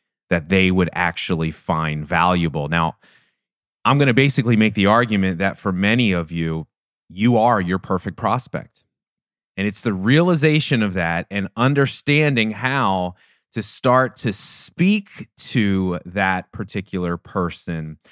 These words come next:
to identify the things that you need to be talking about when you're having prospecting conversations. That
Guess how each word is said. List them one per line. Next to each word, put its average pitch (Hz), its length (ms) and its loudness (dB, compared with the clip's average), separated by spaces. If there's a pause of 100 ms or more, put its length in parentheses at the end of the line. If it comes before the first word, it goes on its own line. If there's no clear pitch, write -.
(220)
to 127 80 2
identify 135 560 2
the 117 100 2
things 131 380 2
that 110 140 0
you 104 160 0
need 165 420 4
to 160 60 2
be 117 240 0
talking 101 500 -2
about 95 320 0
when 98 140 0
you're 95 140 2
having 156 420 0
prospecting 90 600 -2
conversations. 85 840 -4
That 107 300 0